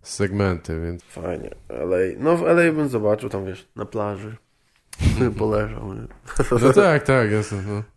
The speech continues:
Speaker 2: No, ale ogólnie
Speaker 1: Plaża
Speaker 2: tam,
Speaker 1: tam
Speaker 2: wiesz
Speaker 1: jest, ale też jakbyś chciał ładną plażę, to już lepiej gdzieś indziej pojechać.
Speaker 2: Na Hollywood tam,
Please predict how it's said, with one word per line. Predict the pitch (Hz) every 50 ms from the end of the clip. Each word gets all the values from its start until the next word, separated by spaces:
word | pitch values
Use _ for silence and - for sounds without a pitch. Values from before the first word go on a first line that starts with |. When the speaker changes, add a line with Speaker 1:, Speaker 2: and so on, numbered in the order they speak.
| _ -
Speaker 2:
No, | 123 131 127 131
ale | 135 147 160
ogólnie | 160 160 165 190 196 131
Speaker 1:
Plaża | 127 127 123 131
Speaker 2:
tam, | 127 120
Speaker 1:
tam | 139 139
Speaker 2:
wiesz | 151 151
Speaker 1:
jest, | 143 131 - 123
ale | 120 120 123
też | - 143 127 -
jakbyś | 123 113 107 113 -
chciał | - 117 107 107
ładną | 104 110 113 110 110 107
plażę, | 95 113 107 107 101 107
to | - -
już | 107 - -
lepiej | 110 - 113 104
gdzieś | 98 101 107 104 - -
indziej | 107 101 92 90 87
pojechać. | - 87 90 87 - 123
Speaker 2:
Na | 123
Hollywood | 120 - 127 127 131 135 135 127 127 127 123 117 -
tam, | - 120 117 117